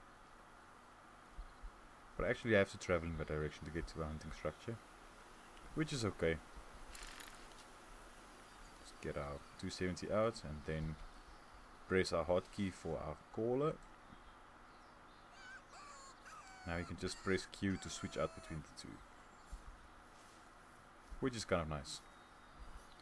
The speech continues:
Q, and then we are back to, uh, that one. Awesome. Awesome, awesome, awesome. So I'm going to go to that hide, and I'll see you now.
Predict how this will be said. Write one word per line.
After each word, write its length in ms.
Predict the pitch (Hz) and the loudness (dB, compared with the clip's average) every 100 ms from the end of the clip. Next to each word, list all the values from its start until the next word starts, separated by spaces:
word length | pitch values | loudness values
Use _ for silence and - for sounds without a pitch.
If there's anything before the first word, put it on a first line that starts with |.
| - - - - - | -16 -18 -18 -12 4
Q, 320 | 127 127 92 | 6 8 4
and 120 | - 78 | 0 -2
then 120 | 76 76 | -2 -2
we 40 | |
are 100 | 76 - | -2 0
back 160 | 78 73 - - | -2 -2 -6 -8
to, 60 | 71 67 | -6 -6
uh, 40 | - - - - - - - - - - - - | -10 -12 -14 -14 -16 -16 -10 -8 -8 -10 -16 -2
that 160 | 160 160 | 4 6
one. 140 | 92 76 - - - - - - - | 4 0 -12 -16 -18 -16 -16 -16 -2
Awesome. 320 | 151 131 71 73 - - - - - - - - - - - - | 0 2 -2 -8 -12 -18 -18 -18 -18 -18 -18 -18 -16 -16 -8 4
Awesome, 500 | 110 113 110 113 104 87 | 8 10 10 6 4 4
awesome, 400 | 85 80 80 - 71 67 | 2 2 -2 -4 -6 -4
awesome. 220 | - - - - - - - - - - - - - - - | -6 -8 -14 -16 -18 -18 -16 -10 -8 -8 -10 -14 -14 -16 -12
So 120 | - | 0
I'm 60 | 104 | 6
going 120 | 104 | 6
to 100 | 101 | 6
go 200 | - 110 | 10 10
to 180 | - 92 | 8 8
that 180 | 101 95 | 8 10
hide, 320 | 104 139 180 - - - | 8 8 4 -2 -8 0
and 120 | 78 | 2
I'll 140 | 76 | 2
see 220 | - - | 2 0
you 100 | 80 78 | 2 2
now. 160 | 78 | 0